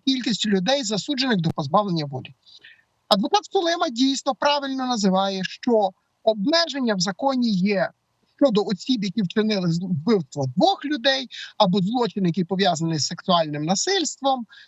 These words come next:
і там є інші обмеження, наприклад, п'яне водіння, яке спричинило смерть, е, Д Т П двох і більше людей. Але мій колега забув сказати таку просту річ. Якщо буде довічне ув'язнення, то воно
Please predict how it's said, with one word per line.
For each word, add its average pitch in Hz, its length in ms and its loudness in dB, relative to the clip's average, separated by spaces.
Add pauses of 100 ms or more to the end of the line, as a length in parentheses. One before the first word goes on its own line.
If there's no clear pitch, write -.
(140)
і 403 80 2
там 240 220 2
є 233 120 -2
інші 240 300 0
обмеження, 277 500 0
наприклад, 220 380 -4 (120)
п'яне 254 340 2
водіння, 214 580 0
яке 202 200 -2
спричинило 214 640 -2
смерть, 208 420 -2 (120)
е, 165 680 -2
Д 151 140 2
Т 202 100 -4
П 240 180 0
двох 185 380 0
і 196 140 -4
більше 170 600 -2
людей. 160 400 -2 (580)
Але 190 240 4 (560)
мій 262 200 4
колега 330 440 2
забув 247 340 -6
сказати 254 340 -4
таку - 220 -6
просту 240 500 -2
річ. 175 300 0 (340)
Якщо 269 340 4
буде 226 340 0
довічне 240 720 -2
ув'язнення, 208 840 -2 (260)
то 403 60 -4
воно 440 140 0